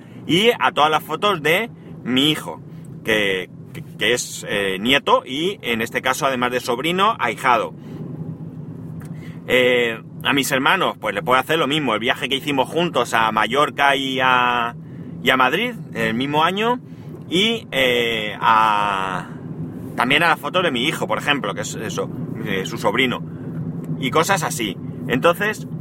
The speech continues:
está muy, muy bien, porque es muy, muy sencillo de manejar. Bien puedes instalarte la aplicación móvil, bien puedes acceder directamente, como digo, a través de una web. Todo esto ya lo tengo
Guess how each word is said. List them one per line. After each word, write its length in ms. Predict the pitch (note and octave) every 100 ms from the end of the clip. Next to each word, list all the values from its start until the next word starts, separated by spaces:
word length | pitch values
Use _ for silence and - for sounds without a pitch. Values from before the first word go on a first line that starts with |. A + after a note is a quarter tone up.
| C3
está 400 | - E3 F3+ E3+ C#3+
muy, 260 | D3 E3 F#3+
muy 160 | F3+
bien, 360 | F3 G#3+ A3 F3+
porque 240 | F3 E3
es 60 | D#3+
muy, 260 | E3+ A3 A3
muy 160 | G3+
sencillo 420 | F3+ D#3 F3+ F3
de 40 | D#3
manejar. 480 | F3+ G3 G3+ G3+ G#3 - - - - - - - - - - - - - - - - -
Bien 240 | D3+ G3 F#3
puedes 280 | F#3+ F#3
instalarte 520 | E3 D#3+ E3 F#3+ D#3+ A#2
la 120 | A#2
aplicación 540 | A#2 A#2 A2+ D#3 D#3
móvil, 420 | E3+ F#3 F3 A3 - - - - -
bien 300 | C#3+ E3 E3
puedes 280 | D3 D3+
acceder 400 | D#3+ - D#3+ E3+
directamente, 540 | F3 C3 A#2+ C#3 C#3+ C#3+
como 180 | C3+ C3
digo, 140 | D#3+
a 40 |
través 280 | D3 A#2+ C#3
de 60 | D#3
una 140 | D3
web. 440 | A2+ G#2+ F2 - -
Todo 180 | E3 F#3
esto 180 | F#3+
ya 120 | G3+ D3
lo 80 |
tengo 300 | C#3 F#3+ G#3